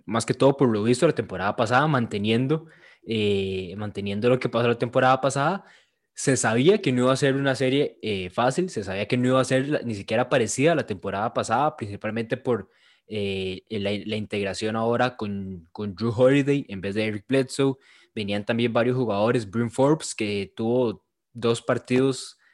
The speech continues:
de alrededor de veinte, veinte o más puntos, que completamente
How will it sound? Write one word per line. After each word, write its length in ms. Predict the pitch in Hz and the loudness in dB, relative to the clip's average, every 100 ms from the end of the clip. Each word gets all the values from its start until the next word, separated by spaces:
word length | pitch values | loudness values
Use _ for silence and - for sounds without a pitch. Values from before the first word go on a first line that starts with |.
| _ _ _ | _ _ _
de 500 | 104 107 101 95 92 | -12 -6 -4 -4 -4
alrededor 400 | 95 95 95 101 | -4 -4 -4 -2
de 80 | 123 | 2
veinte, 480 | 120 131 127 117 101 113 | 2 2 0 -4 -4 -8
veinte 400 | 107 117 123 123 | 0 0 0 -4
o 100 | 98 | -2
más 180 | 110 | -6
puntos, 680 | - 143 143 143 160 - - - | -2 0 0 -2 -6 -6 -12 -6
que 360 | 98 92 92 | -4 -4 -6
completamente 920 | - 92 101 101 117 117 139 127 - | -8 -8 -6 -4 -4 -4 -2 -2 -4